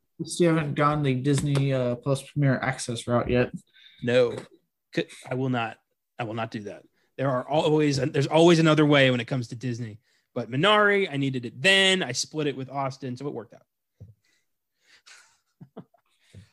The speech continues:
Speaker 2: Uh, well, anyway, Georgetown, it's, it feels a lot like, um, like, uh,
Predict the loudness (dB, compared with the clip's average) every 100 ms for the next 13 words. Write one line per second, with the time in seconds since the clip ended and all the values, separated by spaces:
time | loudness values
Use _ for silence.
0 | _ _ -4 2 2 2 -2 _ _ -2
1 | 0 2 2 2 0 0 2 2 -2 -8
2 | _ _ _ -20 _ _ _ _ _ _
3 | _ -6 -2 -2 -4 -8 _ _ -4 -4
4 | 2 4 4 4 2 0 -2 0 0 -2
5 | _ _ -6 0 2 2 0 -6 -20 -20
6 | _ -4 -2 -2 -2 -4 -6 -10 _ _
7 | _ _ _ _ _ -20 -20 _ _ _
8 | _ _ _ _ _ _ _ -6 -2 -2
9 | 0 0 -2